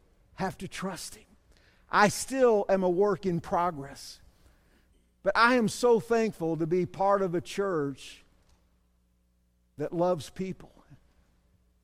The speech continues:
I appreciate Ron Spurgeon right back there. Ron has a heart for the down and out.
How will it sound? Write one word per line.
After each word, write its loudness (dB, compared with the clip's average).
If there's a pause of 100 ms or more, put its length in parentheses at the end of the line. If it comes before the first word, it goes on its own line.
(120)
I 0
appreciate 4
Ron 6
Spurgeon 2
right 2
back 2
there. 0 (1000)
Ron 8
has 4
a 6
heart 4
for -4
the 2
down 2
and -2
out. -2